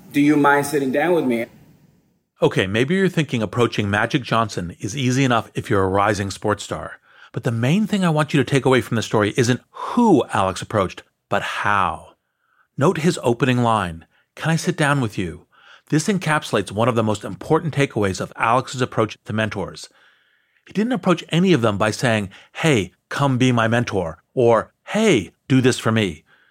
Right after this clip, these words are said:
Speaker 2: Instead, he saw each of his mentors as a relationship based on sharing and mutual growth, and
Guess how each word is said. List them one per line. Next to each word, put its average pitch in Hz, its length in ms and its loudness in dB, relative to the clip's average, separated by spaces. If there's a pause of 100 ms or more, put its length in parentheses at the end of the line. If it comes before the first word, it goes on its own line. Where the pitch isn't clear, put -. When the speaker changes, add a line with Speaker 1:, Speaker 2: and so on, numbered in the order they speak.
(300)
Speaker 2:
Instead, 139 460 0
he 123 220 -2
saw 117 280 -4
each 180 260 -2
of 175 80 2
his 156 120 2
mentors 113 420 0
as 107 200 -4
a 113 40 0
relationship 117 640 -2
based 110 280 -2
on 98 140 -4
sharing 123 600 0 (180)
and 107 140 0
mutual 117 320 2
growth, 110 380 0 (280)
and 113 140 -4